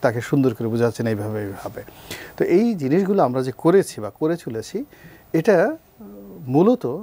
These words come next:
আমাদের হীনমন্যতা এবং আমাদের দুর্বলতা। আমাদের যদি আত্মমর্যাদা বোধ থাকতো, আমাদের যদি ফেলোশিপ থাকতো, আজ যদি ওবায়দুল কাদের সাহেবের সঙ্গে দলের খুব ভালো সম্পর্ক থাকতো,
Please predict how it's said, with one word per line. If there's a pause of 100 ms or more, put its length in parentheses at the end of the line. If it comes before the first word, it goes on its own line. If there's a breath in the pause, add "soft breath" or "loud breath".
(120)
আমাদের (120)
হীনমন্যতা (500 soft breath)
এবং (500)
আমাদের
দুর্বলতা।
আমাদের
যদি
আত্মমর্যাদা
বোধ
থাকতো, (400)
আমাদের
যদি (280 loud breath)
ফেলোশিপ
থাকতো,
আজ
যদি
ওবায়দুল
কাদের
সাহেবের
সঙ্গে (460 loud breath)
দলের
খুব
ভালো
সম্পর্ক
থাকতো,